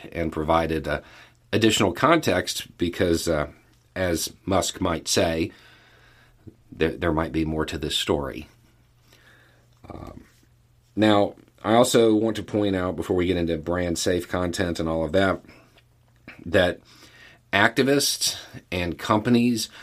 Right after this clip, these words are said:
not advertising because of content, that is free speech. It's not destroying free speech. That is literally free speech. Um, that is a type of speech.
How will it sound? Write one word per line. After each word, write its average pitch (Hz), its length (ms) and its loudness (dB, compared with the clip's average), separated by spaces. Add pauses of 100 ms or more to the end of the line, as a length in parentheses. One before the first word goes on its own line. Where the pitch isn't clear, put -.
(260)
not 95 420 4
advertising 107 1200 0
because 95 680 0
of 90 400 -4
content, 156 640 0 (720)
that - 320 -4
is - 140 -2
free - 280 -2
speech. - 720 -2 (280)
It's - 180 -10
not 76 240 -4
destroying 92 460 2
free 87 180 0
speech. 82 380 -2
That 85 180 0
is 82 160 -2
literally 87 540 0
free 80 360 -4
speech. - 640 -10 (720)
Um, 78 460 -4
that 82 180 0
is 87 160 0
a 85 140 2
type 80 300 -4
of 78 60 -2
speech. - 440 -10